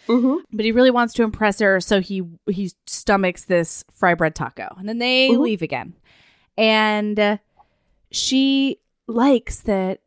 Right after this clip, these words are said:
Speaker 2: she doesn't feel like her guard has to be up with him. And he almost blacks out, one more almost blackout, when she asked him what he did before moving to Payson.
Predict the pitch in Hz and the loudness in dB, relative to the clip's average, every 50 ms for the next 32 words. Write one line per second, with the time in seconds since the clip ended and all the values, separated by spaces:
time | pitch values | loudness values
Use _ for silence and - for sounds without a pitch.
0 | _ _ - - - 226 220 202 220 220 214 233 226 214 - 233 226 226 220 - | _ _ -14 -10 -8 -8 -6 -2 -2 -2 -2 -2 -6 -6 -4 -4 -4 -4 -6 -6
1 | 226 226 220 - 247 262 262 247 226 202 190 180 - - 196 180 180 175 165 - | -8 -8 -4 -2 -2 0 0 0 -2 -2 -6 -8 -8 -8 -10 -8 -6 -6 -6 -6
2 | - 170 160 - - 170 175 165 160 156 151 147 147 147 _ _ _ _ _ _ | -6 -8 -8 -8 -8 -8 -6 -6 -6 -6 -8 -10 -14 -16 _ _ _ _ _ _
3 | _ - 196 190 196 190 190 185 185 185 190 190 190 190 190 _ _ _ _ _ | _ -6 -4 -2 0 0 0 0 0 0 -2 -2 -2 -4 -4 _ _ _ _ _
4 | _ _ _ - - - 214 214 214 214 208 208 208 - - - 185 185 190 202 | _ _ _ -20 -10 -6 -4 -4 -2 -2 -2 -2 -4 -4 -2 0 0 2 2 4
5 | 196 208 226 - - - - _ _ - 214 214 214 240 - - - 180 160 160 | 4 2 2 0 -2 -8 -10 _ _ 0 2 2 2 0 -2 -2 0 2 2 2
6 | 170 190 _ 190 175 175 175 196 196 208 214 - 180 190 196 196 202 214 - - | 2 0 _ -4 -4 -2 -2 0 0 0 0 2 2 0 0 0 0 -2 -2 -2
7 | - 180 160 170 - - 170 175 180 - - 185 180 - - 190 - - 170 175 | -2 -2 -2 -2 -2 0 2 2 2 0 -2 -6 -6 -6 -6 -6 -2 -2 -2 -2
8 | - - - - 208 180 175 180 170 - 175 175 - - - - 208 185 - 190 | -4 -8 -10 -6 -4 -4 -4 -6 -6 -4 -2 -2 -2 -2 -6 -8 -8 -4 -2 -2
9 | 185 175 175 180 - - 185 185 185 170 165 175 185 196 226 240 - - - 160 | -2 -2 -4 -8 -4 -4 -4 -2 -2 -4 -4 -4 -4 -2 -2 -2 -2 -4 -4 -4
10 | 147 143 131 - - 131 127 139 185 226 262 | -8 -8 -8 -8 -10 -8 -8 -6 -6 -6 -8